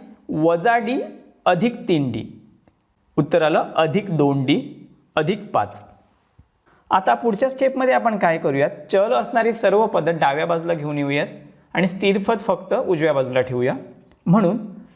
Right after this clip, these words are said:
हे दोन ए जसेच्या तसे आले, उजवीकडील दोन ए डावीकडे येताना होतील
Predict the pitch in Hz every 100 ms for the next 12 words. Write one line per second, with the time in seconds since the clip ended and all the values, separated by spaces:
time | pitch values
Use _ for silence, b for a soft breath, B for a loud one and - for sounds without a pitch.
0 | - 208 185 196 208 - 175 156 147 175
1 | 156 147 - 131 123 - - - _ _
2 | _ _ _ _ _ _ _ _ _ _
3 | - 175 208 262 269 233 269 - - 165
4 | 190 208 247 - 170 233 185 - - 160
5 | 175 214 226 220 180 175 165 175 160 165